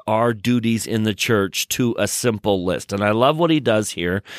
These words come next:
in verse four. He says, "Doing this will do the greatest good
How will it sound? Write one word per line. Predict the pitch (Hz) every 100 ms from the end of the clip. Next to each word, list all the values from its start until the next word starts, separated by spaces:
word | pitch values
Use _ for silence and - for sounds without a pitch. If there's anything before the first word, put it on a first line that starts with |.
| - 127
in | 123
verse | 110 127 -
four. | 180 170 107
He | 117
says, | - 117 92
"Doing | 131 151 190 180
this | 170 139 110 123 - - - - -
will | 123 135 131
do | 98 147 160
the | 131 117
greatest | 104 127 143 170 202 196 - 117
good | 143 147 147